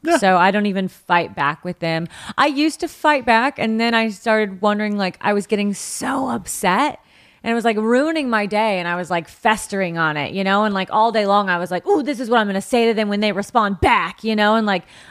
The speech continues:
Speaker 2: I planned, like, to, I was, like, so angry for hours upon hours with a complete stranger whose opinion, you're right, meant absolutely nothing to me.
Speaker 1: Right.
Speaker 2: But for some reason, I was defending my honor in some way. I don't fucking know.
Speaker 1: Well, it, it's just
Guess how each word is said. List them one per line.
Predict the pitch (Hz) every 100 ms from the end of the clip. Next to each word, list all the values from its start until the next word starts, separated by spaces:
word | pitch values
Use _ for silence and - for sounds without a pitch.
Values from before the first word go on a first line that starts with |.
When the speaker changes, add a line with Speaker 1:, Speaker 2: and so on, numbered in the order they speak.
| -
Speaker 2:
I | 214
planned, | - - 247 247 254 254
like, | 233 196 - - -
to, | 226 -
I |
was, | 220 214
like, | 233
so | - 285 277
angry | 247 226 214 190
for | 196 -
hours | 196 208 208
upon | 190 190
hours | 175 175 175 160 156
with | 170
a | 165
complete | 170 - 214 -
stranger | - 170 165 165 139 139 175
whose | 190 175
opinion, | 170 190 170 165 160 -
you're | 170
right, | 156 -
meant | 190 175 76
absolutely | 165 - 101 165
nothing | 165 151 - 156
to | -
me. | 226
Speaker 1:
Right. | 285 - - - -
Speaker 2:
But | 277 269
for | 302
some | - 277 262
reason, | 269 277 233
I | 196 180
was | 175
defending | 190 - 208 202 196 190 185
my | 165 156
honor | 196 262 302 330
in | 330 330
some | - 330
way. | 320 311 302 302
I | 285 226 214
don't | 190
fucking | 180 156 156
know. | 147
Speaker 1:
Well, | 262 233
it, | 233
it's | 220 -
just | 185